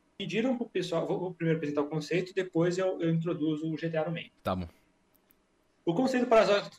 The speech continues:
Speaker 1: paradoxo da escolha é o seguinte, e, é, pegaram cem pessoas, né, vamos botar cem pessoas, e falaram assim, ó, é, fizeram duas barraquinhas, uma barraquinha, duas barraquinhas de sorvete, vendendo sorvete. Uma barraquinha tinha vinte e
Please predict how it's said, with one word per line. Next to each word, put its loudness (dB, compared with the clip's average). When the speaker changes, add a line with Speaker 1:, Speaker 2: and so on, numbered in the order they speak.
Speaker 1:
paradoxo 4
da 4
escolha 2
é 2
o 0
seguinte, -8
e, 0
é, 4
pegaram 4
cem 0
pessoas, 0
né, -8
vamos -10
botar -4
cem -10
pessoas, -12
e -4
falaram 2
assim, -4
ó, -6
é, 2
fizeram 0
duas 0
barraquinhas, 0
uma 2
barraquinha, 0
duas -2
barraquinhas 2
de -8
sorvete, 2
vendendo -8
sorvete. -4
Uma -4
barraquinha -2
tinha 0
vinte -6
e -10